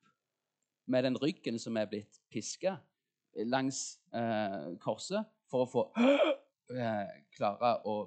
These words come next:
puste. Så det som tar livet av deg, det er at du ikke får puste, så det blir sånn som dette. Så det er når, når Jesus roper, "Min Herre og min, eh, min Gud, hvorfor har du forlatt meg?" Så er det sånn,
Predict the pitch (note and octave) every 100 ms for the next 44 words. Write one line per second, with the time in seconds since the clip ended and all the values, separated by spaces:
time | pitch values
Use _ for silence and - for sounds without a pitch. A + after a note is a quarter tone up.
0 | - G#2 - A#2+ F#2+ _ _ _ _ B2
1 | D3+ F3+ E3 D3+ C#3+ C#3+ A3+ A2+ G#2 G2
2 | G2 _ C3+ D3+ G#3+ G#3+ D#3+ C#3 G#2 -
3 | C#3 D3 - G#4+ G#4+ A4+ G#4+ G4 - G#3+
4 | A#2 A#2 A2+ G2+ G2 A#2 A2 - _ _
5 | _ _ - C3 D3 E3+ D#3 - _ _
6 | _ _ _ _ A#2+ C3 B2 F3 E3+ C#3
7 | B2 D#2+ _ B2 D3 B2+ B2 B2+ A#2+ C3
8 | C#3+ A#2 - B2+ B2 A#2 A2 G2+ G#2 A#2+
9 | A2+ C3+ B2+ A#2+ A#2+ B2 - C3+ - A2
10 | A#2 A2 A#2+ A2